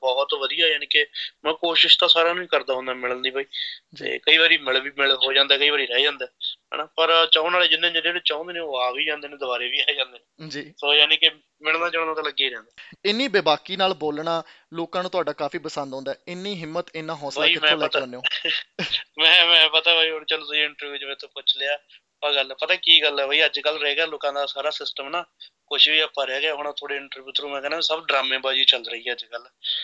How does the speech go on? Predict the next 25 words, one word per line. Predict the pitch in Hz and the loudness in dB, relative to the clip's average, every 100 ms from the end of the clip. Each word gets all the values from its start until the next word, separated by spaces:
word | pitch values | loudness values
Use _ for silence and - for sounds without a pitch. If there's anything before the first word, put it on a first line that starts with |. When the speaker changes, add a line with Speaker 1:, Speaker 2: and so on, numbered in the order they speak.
| - 131 | -6 -2
Speaker 1:
ਹਨਾ। | 139 156 - - - | 0 0 -4 -14 -8
ਜੇ | 139 151 | 4 6
ਕਿਸੇ | 151 156 160 | 6 4 2
ਨੇ | 160 160 | 4 4
ਹੁਣ | 156 156 | 2 -2
ਕਿਸਾਨ | 160 151 151 151 | -2 0 0 0
ਸੰਘਰਸ਼ | 156 170 156 | 2 2 2
ਚੱਲ | - 147 | 0 2
ਰਿਹਾ, | 156 175 160 | 4 4 4
ਉਹਨੇ | 156 175 | 2 2
ਲਿਖ | 170 151 | 2 2
ਕੇ | 156 | 0
ਪਾਤਾ | 151 151 151 | 0 0 -2
ਵੀ | 151 156 | -4 -6
ਮੈਂ | 147 147 | -4 -2
ਜੀ | 147 151 | 4 4
ਆਪਦੇ | 147 147 | 2 -2
ਫਲਾਨੇ | - 147 143 147 | -10 -8 -6 -6
ਪਲੇਟਫਾਰਮ | 143 139 143 143 | -6 -10 -14 -14
ਤੇ | 147 139 | -8 -6
ਮੈਂ | 139 | -4
ਗਾਣਾ | 135 131 | -6 -8
ਨਹੀਂ | 139 - | -12 -14
ਪਾ | 139 | -10
ਰਿਹਾ, | 147 | -10